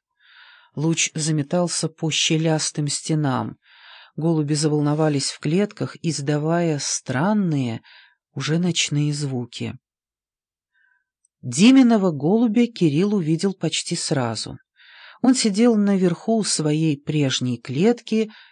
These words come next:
и чистил перья. В его неподвижных, змеиных глазах отражался свет фонаря. Он не выглядел испуганным.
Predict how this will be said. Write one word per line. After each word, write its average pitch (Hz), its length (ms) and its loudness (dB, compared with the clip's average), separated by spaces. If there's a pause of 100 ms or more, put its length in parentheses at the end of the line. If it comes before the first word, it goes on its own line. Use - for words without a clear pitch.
(140)
и 147 140 -4
чистил 185 520 -2
перья. 120 600 -4 (580)
В - 60 -8
его 139 240 0
неподвижных, 139 1040 -2
змеиных 143 600 0
глазах 135 640 0 (340)
отражался 131 640 -2
свет 131 320 -2
фонаря. 131 600 -4 (760)
Он 220 160 2
не 269 120 4
выглядел 131 600 0
испуганным. 120 800 -6